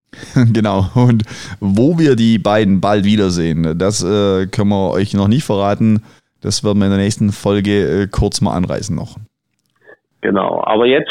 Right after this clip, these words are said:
Speaker 2: steht ja schon wieder, äh, die, das nächste Highlight in der Backstube vor der Tür. Deswegen denke ich, müssen wir jetzt auch Schluss machen, damit wir uns vorbereiten können. Denn, äh, am Wochenende ist was?
Speaker 1: Ja, bei mir oder bei dir?
Speaker 2: Ja, bei dir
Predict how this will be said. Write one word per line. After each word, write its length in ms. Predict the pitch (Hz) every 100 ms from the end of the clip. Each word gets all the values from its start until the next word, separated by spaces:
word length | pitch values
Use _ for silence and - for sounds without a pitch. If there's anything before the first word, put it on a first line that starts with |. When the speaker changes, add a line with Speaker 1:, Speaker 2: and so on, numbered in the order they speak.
| -
Speaker 2:
steht 260 | 156 147 143
ja 100 | 135
schon 240 | 139 131
wieder, 640 | 135 135 131 127 117 120
äh, 40 | 113
die, 300 | 123 120 113
das 120 | 117
nächste 360 | 131 131 - 127
Highlight 320 | 123 127 127
in 100 | 120
der 100 | 113
Backstube 480 | 117 131 - 131 117 -
vor 120 | 113
der 100 | 113
Tür. 260 | - 127 120
Deswegen 360 | 107 113 110 107
denke 200 | 113 110
ich, 60 | 113
müssen 260 | 113 113
wir 140 | 110 113
jetzt 200 | 110 -
auch 220 | 107 101 - - - - - - -
Schluss 200 | - -
machen, 280 | 147 143 135
damit 200 | 127 135
wir 140 | 123 120
uns 180 | 120 -
vorbereiten 560 | 135 135 123 120 110 113
können. 380 | 117 120 131 117
Denn, 260 | 110 123 -
äh, 220 | 110 110
am 220 | - 113 107
Wochenende 680 | 127 135 117 113 117 120
ist 140 | 107 - -
was? 400 | 95 104 139 - - - _ _ _ _ _ _ _ _ _ _ _ _ _ _ _ _ _
Speaker 1:
Ja, 160 | - 110
bei 180 | 98 95 92 104
mir 300 | 107 117 208
oder 80 | 185
bei 100 | 123
dir? 200 | 95 78 _ _ _ _ _ -
Speaker 2:
Ja, 140 | 107
bei 200 | - 95
dir 300 | - 110 127